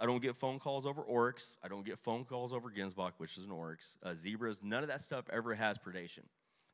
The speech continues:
Those are some mamas that you would never wanna mess with. Now, if you have hog deer or if you have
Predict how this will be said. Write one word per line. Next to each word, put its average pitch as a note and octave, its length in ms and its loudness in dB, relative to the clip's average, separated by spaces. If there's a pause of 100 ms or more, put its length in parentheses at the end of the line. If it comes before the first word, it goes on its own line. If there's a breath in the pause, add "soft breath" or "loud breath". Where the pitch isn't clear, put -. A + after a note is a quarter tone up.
Those B2 180 2
are C#3+ 60 -2
some C3+ 160 -2
mamas A#2 400 0
that G2 100 -2
you G2 160 -2
would G2 140 -2
never F#2 180 -2
wanna F#2 200 -2
mess F2 280 -4
with. D2 140 -10 (720 soft breath)
Now, B2 100 8
if A2+ 120 6
you D3+ 100 10
have A#2 120 8
hog D3+ 360 8
deer G#3+ 440 4 (400 soft breath)
or G#2+ 120 -2
if G#2+ 100 -4
you B2 140 0
have A#2+ 360 6